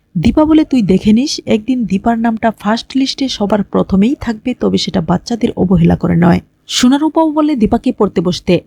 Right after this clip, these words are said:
এরপর দীপকে উর্মির কোলে রেখে দীপা পড়তে বসে যায়। এদিকে সূর্য পড়তে বসে চিন্তা করতে থাকে সোনারূপার কথা। তাই তার রুম থেকে কম্বল নিয়ে আউটার রুমের দরজা নক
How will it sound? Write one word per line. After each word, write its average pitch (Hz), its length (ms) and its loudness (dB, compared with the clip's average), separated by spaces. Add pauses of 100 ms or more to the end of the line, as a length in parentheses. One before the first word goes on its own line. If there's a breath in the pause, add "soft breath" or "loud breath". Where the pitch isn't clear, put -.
এরপর 180 320 2
দীপকে 233 380 0
উর্মির 226 380 0
কোলে 226 220 2
রেখে 226 280 -2
দীপা 175 240 0
পড়তে 175 320 -2
বসে 170 260 -2
যায়। 208 240 0 (300)
এদিকে 262 300 2
সূর্য 233 400 0
পড়তে 208 300 -2
বসে 226 280 -2
চিন্তা 180 300 0
করতে 185 260 0
থাকে 202 260 -2
সোনারূপার 233 540 -2
কথা। 170 420 0 (340)
তাই 190 140 4
তার 180 240 2
রুম 226 180 0
থেকে 277 300 0
কম্বল 226 440 0
নিয়ে 247 220 -4
আউটার 208 400 0
রুমের 190 300 0
দরজা 190 380 2
নক 196 220 2